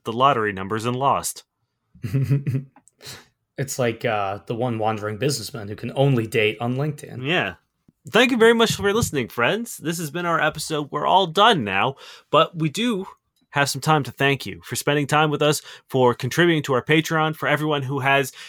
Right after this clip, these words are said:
Speaker 1: uh, checked it out or, uh, has, has signed up. If you enjoy the show,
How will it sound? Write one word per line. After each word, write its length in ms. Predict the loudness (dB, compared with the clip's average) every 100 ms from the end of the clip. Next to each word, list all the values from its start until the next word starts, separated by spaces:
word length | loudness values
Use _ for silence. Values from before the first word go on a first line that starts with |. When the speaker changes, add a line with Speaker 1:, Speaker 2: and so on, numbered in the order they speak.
| -2
Speaker 1:
uh, 220 | 2 2 0
checked 240 | -2 -2 2
it 80 | 2
out 220 | 2 0 -2
or, 480 | 0 4 4 4 2
uh, 320 | 2 2 0
has, 240 | -2 -2 -4
has 220 | -8 -6
signed 300 | -2 -2 0
up. 220 | 0 -2 -8
If 180 | -8
you 640 | -4 -2 0 -2 -2 -4 -6 _ _ _ _
enjoy 240 | -8 -2 -2
the 60 |
show, 400 | 0 2 2 0